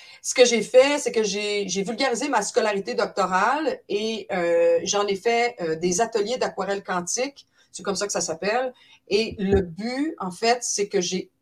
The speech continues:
pour que ça soit pas trop rébarbatif et, euh, que la personne vive, ça, c'était vraiment très important.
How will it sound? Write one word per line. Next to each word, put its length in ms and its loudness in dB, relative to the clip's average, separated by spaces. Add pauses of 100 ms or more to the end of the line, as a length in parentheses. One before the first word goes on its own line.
(120)
pour 160 -12
que 100 -4
ça 120 -2
soit 200 -6
pas 80 -6
trop 200 -4
rébarbatif 840 -2
et, 260 -2
euh, 400 -4
que 300 2 (140)
la 200 4
personne 720 0
vive, 480 -8
ça, 160 -4
c'était 300 -6
vraiment 300 -2
très 240 -4
important. 320 -6